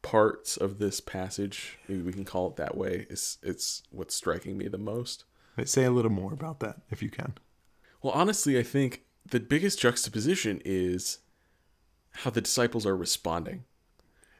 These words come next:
Speaker 1: Because I expected coming into this passage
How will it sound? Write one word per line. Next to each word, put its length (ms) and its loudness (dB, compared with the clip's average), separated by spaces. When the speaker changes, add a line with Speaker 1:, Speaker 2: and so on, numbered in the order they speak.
Speaker 1:
Because 240 4
I 140 6
expected 600 4
coming 300 0
into 160 -2
this 140 -2
passage 720 -2